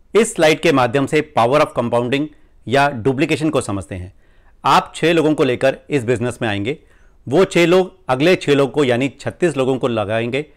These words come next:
और आपकी सेकंड जनरेशन तैयार होगी। डुप्लीकेशन और कंपाउंडिंग से आपकी थर्ड जनरेशन तैयार होगी छत्तीस लोगों के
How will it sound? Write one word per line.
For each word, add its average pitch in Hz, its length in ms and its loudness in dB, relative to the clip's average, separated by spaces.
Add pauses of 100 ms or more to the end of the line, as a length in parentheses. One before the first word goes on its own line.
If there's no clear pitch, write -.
(300)
और 127 120 4
आपकी 135 380 0
सेकंड 170 440 -2
जनरेशन 131 440 -2 (200)
तैयार 117 260 2
होगी। 87 260 -10 (640)
डुप्लीकेशन 185 520 2
और 170 100 4
कंपाउंडिंग 147 560 2
से 156 140 0
आपकी 127 360 0 (480)
थर्ड 151 200 2
जनरेशन 147 460 2
तैयार 131 280 4
होगी 117 260 -2 (460)
छत्तीस 147 320 0
लोगों 139 220 2
के 139 180 2